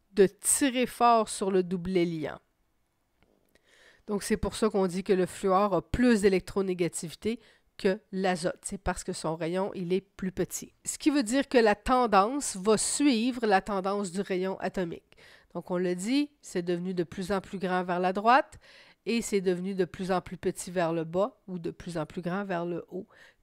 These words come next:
tout comme c'était pour l'effet de charge et l'effet de distance. Donc,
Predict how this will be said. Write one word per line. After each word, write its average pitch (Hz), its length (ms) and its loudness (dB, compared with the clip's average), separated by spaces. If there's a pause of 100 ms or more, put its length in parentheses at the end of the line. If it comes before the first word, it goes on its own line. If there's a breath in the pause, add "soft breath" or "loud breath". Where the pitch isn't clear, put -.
(100)
tout 277 140 2
comme 226 300 2
c'était 202 460 -2
pour 202 480 0 (220)
l'effet 190 340 0
de - 60 -10
charge 170 580 -2
et 180 140 -2
l'effet 170 260 -4
de 165 120 -4
distance. - 720 -10 (640 soft breath)
Donc, - 180 -10